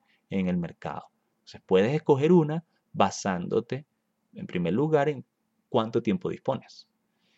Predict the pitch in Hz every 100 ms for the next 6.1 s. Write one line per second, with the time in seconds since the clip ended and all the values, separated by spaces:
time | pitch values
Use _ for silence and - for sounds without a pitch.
0 | _ _ _ _ 165 160 160 170 160 160
1 | 156 156 - 127 123 120 98 95 92 95
2 | 113 123 131 135 165 170 170 175 175 170
3 | 160 170 180 147 147 123 113 - 85 92
4 | 120 92 - 82 - 160 92 82 - -
5 | 90 - 87 - - 82 73 - 67 67
6 | -